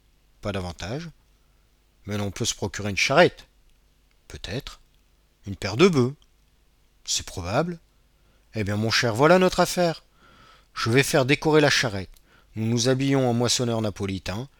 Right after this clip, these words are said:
et nous représentons au naturel le magnifique tableau de Léopold Robert. Si pour plus grande ressemblance, la comtesse veut prendre le costume d'une femme de Puzzole ou de Sorrente,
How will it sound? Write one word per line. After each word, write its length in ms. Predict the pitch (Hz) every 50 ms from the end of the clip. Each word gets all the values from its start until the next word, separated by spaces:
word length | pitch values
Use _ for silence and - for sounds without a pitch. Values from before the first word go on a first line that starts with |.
| _ _ _ _ _ _ _ -
et 140 | 120 131 139
nous 140 | 143 139
représentons 760 | 127 147 143 - - 151 131 139 139 139 - - 131 117 107 104
au 60 | 110
naturel 540 | 120 139 151 - - - 139 123 143 147 123
le 40 |
magnifique 480 | 113 120 135 139 139 120 - 123 - -
tableau 280 | - 135 135 156 160 143
de 80 | 127
Léopold 500 | 120 123 131 123 120 - - 151 151 143
Robert. 460 | 117 120 131 113 104 90 - - _ - _ _ _ _ _ _ - - _ -
Si 160 | - - 135
pour 180 | 117 - 135 -
plus 120 | - 160
grande 200 | 147 151 151 143
ressemblance, 680 | 131 139 131 - - 143 135 139 139 131 117 - -
la 100 | 113 107
comtesse 360 | - 127 123 - - 131 120
veut 100 | 107 120
prendre 200 | 117 - 135 123
le 60 | 113 104
costume 420 | - 139 127 - - - 139 120
d'une 160 | 110 120 113
femme 200 | - - 131 120
de 80 | 110 107
Puzzole 680 | - - - 135 117 113 135 143 143 135 131 120 113
ou 120 | 110 110
de 100 | 107 110
Sorrente, 520 | 104 - - 110 95 107 107 101 - -